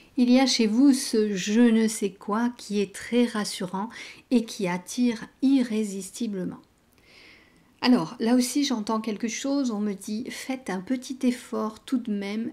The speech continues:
vestimentairement parlant, même si vous vous en moquez éperdument, ça peut être le petit truc en plus qui va vous faire remarquer. Passons maintenant au message de vos guides.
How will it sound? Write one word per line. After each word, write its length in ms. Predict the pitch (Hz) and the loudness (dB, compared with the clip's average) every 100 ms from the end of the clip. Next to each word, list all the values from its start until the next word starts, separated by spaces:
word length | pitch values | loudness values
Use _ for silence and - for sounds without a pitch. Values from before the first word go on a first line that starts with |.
| - | -6
vestimentairement 1160 | 196 196 262 247 - 254 214 208 214 196 240 254 | -4 0 -2 -2 -2 -2 0 -4 -4 -2 0 0
parlant, 500 | 226 208 190 185 - _ _ _ | -2 -6 -6 -8 -12 _ _ _
même 320 | 226 247 247 | 0 4 4
si 220 | 226 - 233 | 2 -6 -6
vous 160 | 214 | -6
vous 260 | 202 202 202 | -8 -8 -6
en 100 | 202 | -4
moquez 420 | 214 220 196 - - | -4 -4 -8 -6 -2
éperdument, 800 | 254 247 240 214 214 190 220 - - - - - | -2 -2 -4 -4 -4 -4 -6 -10 -16 -20 -20 -18
ça 140 | - 226 | -8 -4
peut 180 | 226 226 | -4 -4
être 320 | 240 - 208 | -6 -4 -4
le 80 | 208 | -4
petit 380 | 247 247 - | -4 -4 -6
truc 260 | - 240 247 | -8 -8 -6
en 120 | 202 | -8
plus 580 | 185 - 208 - - - _ | -6 -8 -6 -8 -10 -14 _
qui 160 | - 240 | -10 -6
va 140 | 202 | -6
vous 140 | 196 196 | -6 -8
faire 460 | - 208 214 220 - - | -8 -6 -6 -8 -18 -14
remarquer. 720 | 202 214 220 190 180 - - _ _ _ _ _ _ _ _ _ _ _ _ _ _ - - - - | -12 -6 -4 -4 -8 -12 -20 _ _ _ _ _ _ _ _ _ _ _ _ _ _ -20 -20 -16 -6
Passons 340 | 277 - 330 | -4 0 4
maintenant 720 | 285 214 - 202 196 202 - _ | 4 2 -4 -6 -4 -6 -8 _
au 120 | 214 | -2
message 720 | 202 196 196 - 190 202 220 247 - 185 | 0 -4 -6 -6 -4 -4 -4 -8 -10 -6
de 180 | 190 | 0
vos 200 | 214 190 | 0 0
guides. 460 | 175 - - 220 | -6 -6 -8 -10